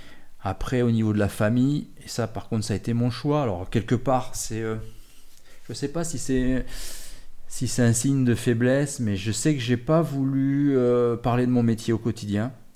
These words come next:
J'ai fait en sorte que mes enfants, euh,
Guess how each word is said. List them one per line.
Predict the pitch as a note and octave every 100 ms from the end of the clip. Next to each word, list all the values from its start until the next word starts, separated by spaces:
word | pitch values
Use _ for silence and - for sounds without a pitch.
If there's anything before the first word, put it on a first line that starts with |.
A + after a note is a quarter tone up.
| - - - - - -
J'ai | G2 G2+ A2
fait | - C3+
en | A#2
sorte | - B2+ A2 -
que | -
mes | A#2+ A2+ A2 F#2+ A2+
enfants, | G#2+ - - A2 A2+ A2+
euh, | A2 G#2+